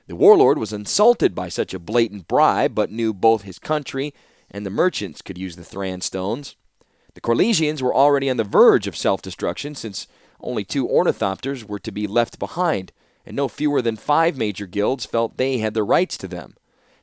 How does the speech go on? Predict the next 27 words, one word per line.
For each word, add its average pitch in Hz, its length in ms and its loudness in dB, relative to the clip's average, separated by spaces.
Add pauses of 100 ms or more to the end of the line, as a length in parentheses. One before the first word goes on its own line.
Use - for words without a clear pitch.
Tense 165 320 0
words 147 440 2
threatened 127 300 2
to 117 60 0
break 131 360 -2
in 151 220 -2
to 127 160 -2
open 117 240 -4
squabbles, 131 680 2 (280)
and - 80 -16
by 98 140 -4
the 101 120 -2
end 107 100 -4
of 90 40 -4
the 92 60 -4
second 202 380 -2
day, 110 200 4
all 110 220 2
parties 107 400 -2
took - 160 -8
their 101 140 -4
evening 101 420 -6
meals 131 340 -4 (400)
in - 100 -12
their 123 140 -6
own 117 220 -2
camps. 104 580 -4